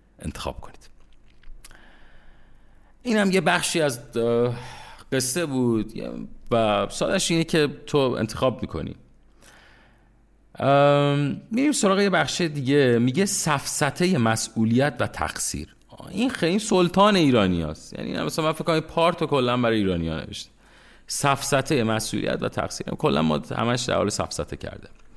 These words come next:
یه داستانی تعریف می‌کنم جالبه. میگه سالها پیش وقتی جوانتر و احمقتر بودم یک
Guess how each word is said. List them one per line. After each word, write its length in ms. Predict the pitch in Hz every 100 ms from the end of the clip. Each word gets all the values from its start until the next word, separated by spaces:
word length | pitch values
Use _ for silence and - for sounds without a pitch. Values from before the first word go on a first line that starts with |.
| - - - - - - - - -
یه 100 | 190
داستانی 360 | 180 - 190
تعریف 340 | 175 160 175 175
می‌کنم 340 | 175 165 165
جالبه. 600 | 135 127 135 160 151 139
میگه 320 | 131 123 147
سالها 400 | 147 143 117 127
پیش 480 | 127 147 233 233 -
وقتی 220 | 139 -
جوانتر 440 | 202 190 135 135 117
و 40 |
احمقتر 680 | 87 92 95 92 - 98 92
بودم 480 | 92 123 175 196 143
یک 300 | 123 139 -